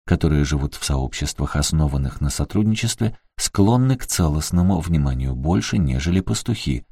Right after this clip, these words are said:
которым постоянно приходится принимать индивидуальные решения.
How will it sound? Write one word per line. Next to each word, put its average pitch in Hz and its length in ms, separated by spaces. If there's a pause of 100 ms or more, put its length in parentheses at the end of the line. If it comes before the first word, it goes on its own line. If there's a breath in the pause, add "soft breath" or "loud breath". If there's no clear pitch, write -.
(220)
которым 90 400
постоянно 90 640
приходится 80 560
принимать 73 480 (240 soft breath)
индивидуальные 69 800
решения. 50 500